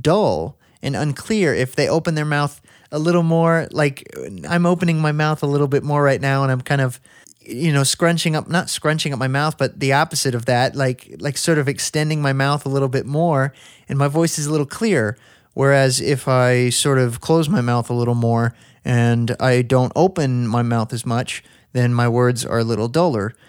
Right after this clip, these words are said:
and my S's are muted. And it kind of depends on the sound that you want. I don't know if, <laughs> you know, your speakers or whatever you're listening on were clear enough to really get that. I'm, I'm not sure how well that translated, but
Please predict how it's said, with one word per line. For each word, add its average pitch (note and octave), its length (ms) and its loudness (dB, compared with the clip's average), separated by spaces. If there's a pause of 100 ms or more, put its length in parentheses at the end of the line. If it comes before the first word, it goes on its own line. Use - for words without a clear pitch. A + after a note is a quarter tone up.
(280)
and A#2+ 280 -2
my A2+ 160 0
S's C3 400 -2
are A#2 60 0
muted. A2 440 -4 (460)
And C3 400 0
it A#2 100 -8
kind F#3+ 180 2
of F3+ 120 0
depends C3 580 -2
on B2+ 160 -4
the B2 80 -2
sound A2 380 -2
that A#2 60 -2
you C#3+ 120 -2
want. D#3 320 0 (600)
I E3+ 60 0
don't E3+ 120 2
know E3 80 2
if, C#3 140 -4
<laughs> C#3+ 280 -4
you D3+ 100 0
know, C3 120 0
your C3+ 160 2
speakers C#3+ 400 0
or C3+ 60 0
whatever C3+ 260 2
you're C3 80 2
listening C#3 340 -2
on B2 220 -2
were B2+ 160 -2
clear G#3 280 0
enough C#3+ 240 0
to C#3+ 100 -2
really C3+ 200 0
get C3 240 -2
that. B2 220 0
I'm, C3+ 180 -2
I'm C3+ 140 -4
not C3 120 -2
sure C#3+ 180 -2
how C3+ 120 2
well B2+ 160 2
that B2+ 140 -2
translated, B2+ 560 -4
but B2 240 -2